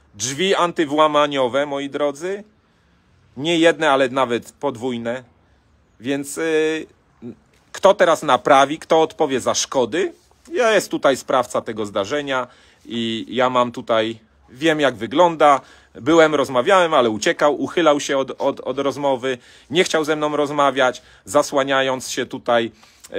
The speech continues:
z pracownikiem ochrony, że, że <laughs> bu-, do budynku użyteczności publicznej nie mogę sobie wchodzić. Moi drodzy,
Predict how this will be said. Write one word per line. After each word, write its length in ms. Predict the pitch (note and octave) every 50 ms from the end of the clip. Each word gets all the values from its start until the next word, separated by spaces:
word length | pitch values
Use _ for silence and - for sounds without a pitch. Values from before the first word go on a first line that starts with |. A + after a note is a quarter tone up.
| A#2 A#2+ A#2 A#2 A2+ A2
z 300 | G#2+ - A#2+ B2+ B2+ A#2+
pracownikiem 640 | - C#3 C3+ - D3 A#2+ C#3 C3+ C#3 - D3 B2 A2
ochrony, 560 | A2+ A2 - - E3 E3+ E3 D#3 D#3 D#3 C3 - - - - - - _ -
że, 480 | G2+ G2 G2+ A#2 C3 B2 A#2+ A#2 A#2 A2
że 400 | A2 A#2 B2 B2 A#2+ A#2+ A#2+ A#2 - D#3 A2+ A#2 - - A2+ G2+ - - - - -
<laughs> 720 | _ _ _ - - - - - - - - - _ _ -
bu-, 180 | G2+ C3 D3+
do 140 | - - D#3
budynku 480 | D3 D#3+ D3 E3+ G3 A3 G#3+ G3+ G3+ G3
użyteczności 680 | F#3 D#3 E3 - E3+ E3 - - E3+ F3 - - - D3
publicznej 580 | - D3 B2+ C#3 D3+ C#3+ - C#3+ C3+ B2+ A#2+ A#2+ _ _ _ _
nie 220 | - A#2+ C3 C#3 C#3
mogę 260 | C3 C3 B2 A#2 G#2+
sobie 260 | - - A2 G#2 G#2+
wchodzić. 460 | - - - F#2 E2 D2+ E2 - -
Moi 200 | B2+ C#3 D3 C#3
drodzy, 460 | A#2 A2+ A2 G#2+ F#2 D#2+ F2+ E2+ D#2+